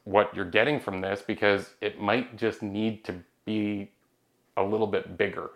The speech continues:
You might need to get a couple of these out before you're able to really know what's going on. What's amazing, though, is the difference that this can make, because this is where your business moves from growing based just on the activities that you do, like the blunt force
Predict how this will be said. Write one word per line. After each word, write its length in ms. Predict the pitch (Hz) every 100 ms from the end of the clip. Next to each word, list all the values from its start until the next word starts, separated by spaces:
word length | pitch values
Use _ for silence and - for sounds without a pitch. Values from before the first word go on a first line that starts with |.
| -
You 80 |
might 240 | 107 110 107
need 240 | 104 104
to 60 | 104
get 320 | 101 98 - - - 95
a 60 |
couple 320 | - 117 101
of 80 | 95
these 200 | 92 92
out 220 | 101 101
before 320 | 107 - 101 98
you're 80 |
able 140 | 98 95
to 100 | 92
really 200 | 98 98
know 120 | 98
what's 160 | 95 -
going 220 | 98 95
on. 260 | 101 90 - _ _ _ _ _ _ _ _ - - -
What's 160 | - 120
amazing, 440 | 127 135 143 123
though, 240 | 95 85 - - - - - - -
is 100 | 95
the 100 | 104
difference 420 | 98 - 95 -
that 140 | 90
this 140 | 92 -
can 160 | 92
make, 220 | 90 82
because 260 | - 110 90
this 220 | 120 147
is 100 | 180
where 300 | 131 113 110
your 100 | 101
business 560 | 85 117 110 104 90 - - - - - _
moves 340 | 107 110 123 123
from 280 | 120 101 90
growing 340 | 104 98 95
based 340 | 101 95 -
just 300 | - 110 -
on 120 | 139 135
the 120 | 95
activities 600 | 87 - 117 127 139 127
that 160 | 135 123
you 100 | 127
do, 320 | 131 139 143 - _
like 220 | - 92 -
the 140 | 90 90 _ _ _ -
blunt 360 | 92 110 -
force 540 | - 104 101 135 -